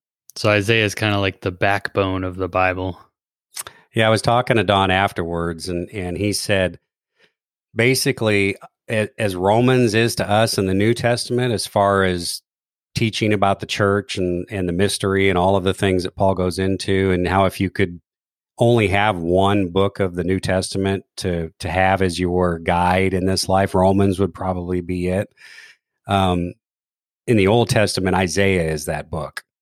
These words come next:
Speaker 2: And so if, if you only had those two books, you had Isaiah and you had Romans, you would know enough of the revelation of God that you could have relationship with him, you know, that, that you,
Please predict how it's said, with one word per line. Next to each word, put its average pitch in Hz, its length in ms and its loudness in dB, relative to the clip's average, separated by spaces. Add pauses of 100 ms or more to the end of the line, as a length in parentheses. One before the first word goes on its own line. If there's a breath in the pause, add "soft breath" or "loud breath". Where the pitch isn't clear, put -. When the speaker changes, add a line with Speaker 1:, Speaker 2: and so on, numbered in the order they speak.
(460)
Speaker 2:
And 87 260 -4
so 87 320 -2
if, - 320 -8
if 98 320 -10
you 87 400 -6
only 110 300 2
had 98 280 0
those 101 280 2
two 98 200 -2
books, 92 360 0
you 87 100 -6
had 87 300 -4 (720)
Isaiah 98 540 2
and 92 160 -4
you 90 100 0
had 82 220 -2
Romans, 80 720 0 (640)
you 107 180 2
would 98 140 2
know 107 320 4
enough 95 720 -2 (140)
of 101 160 -4
the 98 80 0
revelation 92 580 0
of 80 120 -6
God 87 320 2
that 82 200 -4
you 90 160 0
could 90 220 -2
have 80 380 -2
relationship 98 600 0
with - 140 -8
him, 67 240 -10 (640)
you 80 140 -2
know, 78 220 -2
that, 85 200 -2 (200)
that 85 220 -4 (100)
you, 95 220 2